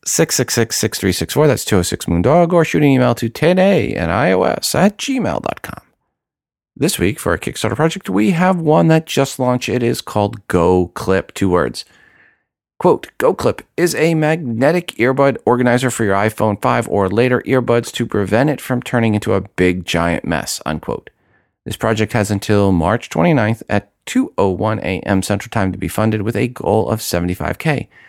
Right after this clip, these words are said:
So far, they have about one K pledged. Like I said, it's, uh, pretty early on.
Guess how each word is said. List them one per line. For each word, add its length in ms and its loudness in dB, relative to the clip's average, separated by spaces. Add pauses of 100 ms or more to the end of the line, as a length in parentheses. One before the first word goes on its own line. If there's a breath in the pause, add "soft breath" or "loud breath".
(220 soft breath)
So 180 0
far, 260 0
they 260 2
have 720 0
about 400 -2
one 380 0
K 240 -2
pledged. 500 -6 (1040 soft breath)
Like 200 0
I 40 -2
said, 360 -2
it's, 340 -4
uh, 200 0
pretty 280 0
early 260 0
on. 300 2